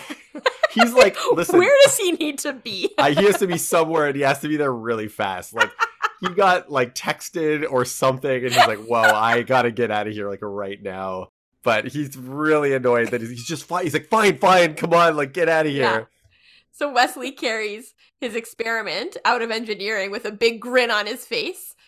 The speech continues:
Speaker 2: to, uh, communicate to the audience what's going on. And then in the Hathaway engineering, all of a sudden, what is transported onto a table but Wesley's experiment?
Speaker 1: Yeah, and it's like this,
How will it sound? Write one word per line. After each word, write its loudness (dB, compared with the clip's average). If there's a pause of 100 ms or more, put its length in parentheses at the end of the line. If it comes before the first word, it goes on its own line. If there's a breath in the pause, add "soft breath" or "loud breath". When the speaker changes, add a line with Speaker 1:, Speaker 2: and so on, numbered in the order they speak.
(140)
Speaker 2:
to, -6
uh, 0
communicate -6
to -4
the -4
audience -2
what's -8
going -2
on. -2 (360 loud breath)
And -4
then 2 (100)
in 0 (140)
the 2
Hathaway 2
engineering, -6 (340 soft breath)
all 0
of -2
a -2
sudden, -2
what -4
is -6
transported -8
onto -6
a -4
table -4
but -2
Wesley's -6
experiment? -10 (240)
Speaker 1:
Yeah, -2
and 0
it's -4
like -2
this, -6